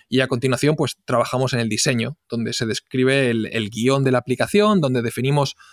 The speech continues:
todos los elementos con los que interactuará el usuario y el resto de fases, pues,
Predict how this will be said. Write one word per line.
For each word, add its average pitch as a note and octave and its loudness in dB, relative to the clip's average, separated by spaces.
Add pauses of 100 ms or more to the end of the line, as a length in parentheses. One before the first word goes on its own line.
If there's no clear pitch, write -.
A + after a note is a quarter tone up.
(280)
todos C#3+ 2
los C3 0
elementos B2+ 0
con C3 2
los B2+ 2
que B2+ 0
interactuará A#2+ 0
el A2+ 0
usuario F3+ 4 (340)
y B2+ 0
el B2+ 2
resto B2+ 0
de B2+ 2
fases, - -2
pues, B2+ -2